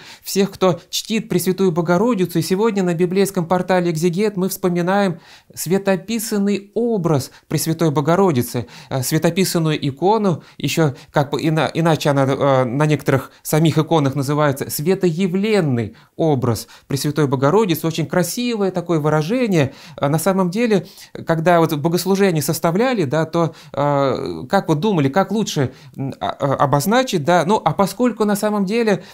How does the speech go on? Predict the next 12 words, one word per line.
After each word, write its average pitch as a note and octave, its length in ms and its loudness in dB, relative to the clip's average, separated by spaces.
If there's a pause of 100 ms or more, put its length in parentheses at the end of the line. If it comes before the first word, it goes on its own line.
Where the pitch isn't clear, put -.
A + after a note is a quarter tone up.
(280)
э, D#3 100 0
это F3+ 260 0
связано F#3+ 360 0
с - 100 -2
фотографией, F3+ 800 0
на C3+ 100 -2
которой E3 360 0
запечатлена E3+ 640 -2
Божья C#3+ 300 -2
Матерь, C3 360 0
то F#3 300 -2 (220)
решили G3+ 540 0